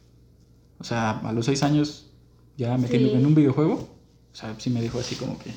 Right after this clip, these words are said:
Speaker 1: "¿Y ahora qué está pasando aquí?".
Speaker 2: Y no lo,
Speaker 1: <clears throat>
Speaker 2: ahora sí que, ¿no viste de qué trataba o de qué era o por qué
Speaker 1: Sí,
Speaker 2: los códigos o
Speaker 1: el
Speaker 2: qué?
Speaker 1: juego se llama, el juego es Minecraft.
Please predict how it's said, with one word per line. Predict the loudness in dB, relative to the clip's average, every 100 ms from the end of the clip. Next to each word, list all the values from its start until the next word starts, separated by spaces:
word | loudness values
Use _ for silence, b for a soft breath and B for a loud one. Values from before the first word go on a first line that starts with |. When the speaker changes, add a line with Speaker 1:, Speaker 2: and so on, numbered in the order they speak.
| -12
Speaker 1:
"¿Y | -10
ahora | -10
qué | -10
está | -10 -6
pasando | -2 0 0
aquí?". | 2 0 -2 -18 B B B B
Speaker 2:
Y | 4
no | 6 6 4
lo, | 6 6 4 2 2 2 0 2
Speaker 1:
<clears throat> | 0 0 -2 -4 -12 -20 -20 -20 -20 -20 -20 -20 -20 -2
Speaker 2:
ahora | 2 2
sí | 0 -4
que, | -2 -2 -4 -6 -10 -20 -20 -8
¿no | -2 0
viste | 0 0
de | 0 0
qué | -4
trataba | -2 -2 0 0 2 2 2
o |
de | 0 -4
qué | -6 -4
era | -2
o | -4
por | -6 -6
qué | -2
Speaker 1:
Sí, |
Speaker 2:
los | 0 -2
códigos | -4 -2 0 0 -2 -4
o | -4
Speaker 1:
el | 0
Speaker 2:
qué? |
Speaker 1:
juego | 2 2
se | 2
llama, | 0 0
el | -4
juego | -2 0 0
es | 0
Minecraft. | -2 -2 -4 -6